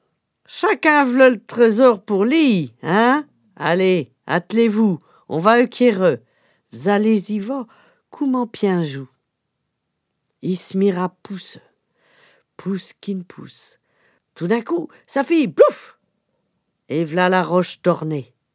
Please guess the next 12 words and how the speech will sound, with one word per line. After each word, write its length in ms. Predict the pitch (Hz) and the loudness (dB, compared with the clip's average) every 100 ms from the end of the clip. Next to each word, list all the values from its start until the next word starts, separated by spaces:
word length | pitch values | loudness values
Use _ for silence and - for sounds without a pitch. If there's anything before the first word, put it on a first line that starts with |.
| _ _ _ _ _ _ _ _ _ - | _ _ _ _ _ _ _ _ _ -16
Ah, 500 | 220 180 - - - - - - - - - - 151 | -4 0 0 0 -2 -6 -10 -12 -16 -18 -16 -8 -8
regardez 760 | 110 104 123 123 107 127 120 113 | -8 -12 -14 -14 -10 -8 -8 -10
qui 140 | 92 | -18
se 160 | - 110 | -18 -14
mira 280 | 117 104 117 | -12 -10 -10
hucheux. 420 | 120 - 127 113 - - - | -10 -8 -8 -8 -12 -20 -8
Y 80 | |
a 80 | 165 | -8
de 60 | - | -6
cas 140 | 190 | -6
de 140 | 170 180 | -2 -2
cris. 480 | - 190 180 143 | -2 -4 -2 -6